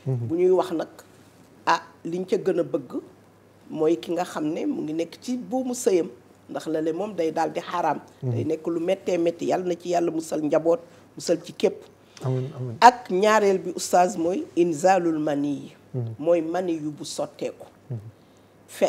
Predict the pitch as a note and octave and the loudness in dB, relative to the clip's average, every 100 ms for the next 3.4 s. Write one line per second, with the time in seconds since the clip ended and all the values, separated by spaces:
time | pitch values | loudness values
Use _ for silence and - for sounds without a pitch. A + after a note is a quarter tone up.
0 | - G3+ F#3+ F3+ A#3 - F3 G3 - G3 | 2 0 2 2 2 0 -2 -2 -8 -8
1 | - F3+ D#3+ D3+ E3 - D#3+ D3+ G#3+ - | -4 -2 0 -2 -2 -2 -2 -2 -6 -8
2 | - E3+ E3+ F3+ E3 D#3 D3+ - D#3+ - | -6 -6 -2 -2 2 2 0 -8 -8 -4
3 | G#3 D3+ D3+ | -4 -2 -4